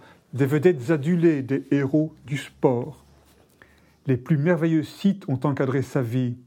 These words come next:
Là-bas lui a prodigué l'extrême de ce que n'osent fantasmer ceux qui en espèrent tout. Plus qu'assez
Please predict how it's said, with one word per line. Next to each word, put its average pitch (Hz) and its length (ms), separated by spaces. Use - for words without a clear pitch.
Là-bas 151 420
lui 139 140
a 131 60
prodigué 156 500
l'extrême 147 800
de 131 60
ce 139 140
que 143 120
n'osent 147 300
fantasmer 143 720
ceux - 360
qui 139 220
en 120 100
espèrent 120 460
tout. 110 140
Plus 170 320
qu'assez 151 540